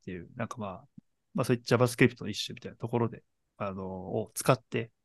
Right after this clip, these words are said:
作られているんですけど、まあ、これがあの、まあ、ブロックチェーンが、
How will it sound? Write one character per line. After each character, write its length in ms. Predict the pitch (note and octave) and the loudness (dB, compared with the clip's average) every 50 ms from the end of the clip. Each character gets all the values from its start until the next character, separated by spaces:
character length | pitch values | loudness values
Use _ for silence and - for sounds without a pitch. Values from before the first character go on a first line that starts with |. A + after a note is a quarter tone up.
| _ _ _ _ | _ _ _ _
作 160 | - - - | -4 4 6
ら 60 | A#2+ G#2+ | 6 6
れ 60 | G2+ | 4
て 100 | - F#2+ | -2 -10
い 40 | F2+ | -12
る 80 | F#2 | -12
ん 40 | - | -14
で 80 | A#2 A#2 | -14 -16
す 80 | - | -14
け 120 | - - F#2 | -12 -12 -10
ど、 220 | - F#2+ F#2+ - _ _ _ _ - - _ | -10 -10 -12 -14 _ _ _ _ -20 -6 _
ま 60 | - | 2
あ、 20 | D#3 | 8
こ 100 | - F#3+ | 10 10
れ 80 | G3 | 12
が 160 | F#3+ G3 F#3 F#3 | 12 12 12 12
あ 60 | F#3 | 12
の、 380 | F3 F3 F3 F3 E3+ E3+ F3 - - - - _ _ _ _ _ _ _ _ _ | 10 10 10 10 10 8 6 2 -8 -20 -20 _ _ _ _ _ _ _ _ _
ま 60 | G3 | 10
あ、 20 | |
ブ 80 | C3+ C#3+ | 12 12
ロ 100 | C#3+ D3 | 12 12
ッ 60 | D3 | 10
ク 100 | - - | 6 6
チ 100 | - F3 | 8 10
ェ 100 | D#3 B2 | 10 10
ー 40 | A#2+ | 8
ン 40 | G#2+ | 4
が、 320 | G#2 G#2+ - - - - | 0 -2 -4 -4 -8 -10